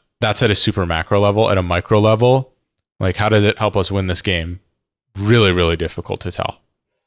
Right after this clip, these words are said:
you know, because there's just, you know, if we're only changing the probability of winning by two percent,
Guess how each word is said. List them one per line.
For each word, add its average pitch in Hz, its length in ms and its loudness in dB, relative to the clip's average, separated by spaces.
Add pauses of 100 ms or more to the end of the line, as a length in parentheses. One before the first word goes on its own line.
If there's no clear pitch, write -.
(120)
you 98 100 -2
know, 98 120 2
because 98 540 -2 (440)
there's 110 200 2
just, - 500 0
you 120 100 -4
know, 98 100 -2
if 90 120 -8
we're 104 140 -2 (180)
only 120 240 0
changing 101 600 0 (720)
the 101 120 0
probability 101 500 2
of 92 60 -2
winning 92 200 -2
by 90 120 0
two - 180 -6
percent, 87 440 -4